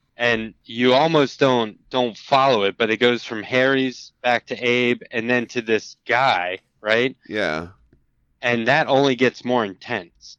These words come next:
Speaker 1: I, you just don't see that a lot in comics, right?
Speaker 2: Yeah.
Speaker 1: And I think that's a sign that the Abe Sapien series was kind of an experimental area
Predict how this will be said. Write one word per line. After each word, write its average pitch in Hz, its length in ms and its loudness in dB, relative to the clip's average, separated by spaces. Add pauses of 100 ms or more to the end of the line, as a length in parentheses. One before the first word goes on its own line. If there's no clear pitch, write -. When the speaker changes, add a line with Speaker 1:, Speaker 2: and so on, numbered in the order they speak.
Speaker 1:
I, - 240 -8
you 156 180 -12
just 175 240 -6
don't 170 160 0
see 180 180 -2
that 131 160 4
a 113 60 2
lot 117 200 2
in 95 80 -14
comics, - 680 -6
right? 104 380 -6
Speaker 2:
Yeah. 107 600 0 (580)
Speaker 1:
And 131 140 -2
I 160 80 0
think - 180 -2
that's 165 200 0
a 131 60 -2
sign 127 360 -2
that 110 120 0
the 113 160 -6
Abe 131 200 0
Sapien 120 500 -4
series 98 540 -6
was 101 200 -8
kind 123 240 -4
of 110 80 -4
an 104 80 -4
experimental 123 1000 -4 (560)
area 107 560 0